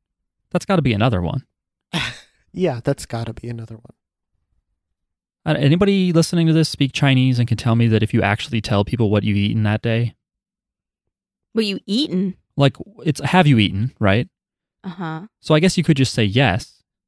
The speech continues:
Speaker 3: Wait, what's "How you eaten"?
Speaker 1: "Ni hao ma."
Speaker 3: That's what that means?
Speaker 1: Yes.
Speaker 3: I thought "Ni hao" was "hello."
Speaker 1: But it, I believe it literally means "Have you eaten?"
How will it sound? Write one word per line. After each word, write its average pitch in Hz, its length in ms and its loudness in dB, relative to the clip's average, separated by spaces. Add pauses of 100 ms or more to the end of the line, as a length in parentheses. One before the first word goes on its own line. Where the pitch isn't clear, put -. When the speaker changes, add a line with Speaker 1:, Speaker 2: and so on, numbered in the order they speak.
(120)
Speaker 3:
Wait, 208 240 0
what's 214 200 -6
"How 208 120 -4
you 165 180 -2
eaten"? 151 320 -8
Speaker 1:
"Ni 156 180 4
hao 113 180 4
ma." 98 300 0 (140)
Speaker 3:
That's 214 160 -2
what 285 100 -2
that 302 120 2
means? 254 500 -6 (160)
Speaker 1:
Yes. - 360 0 (600)
Speaker 3:
I 254 60 -8
thought 294 220 -2
"Ni 285 140 -6
hao" 285 160 -2
was 262 120 -2
"hello." 285 380 -6 (680)
Speaker 1:
But 139 100 6
it, 135 160 2 (240)
I 131 100 6
believe 135 280 6
it 143 40 4
literally 139 360 6
means 107 240 2
"Have 110 160 2
you 104 80 4
eaten?" 90 320 -2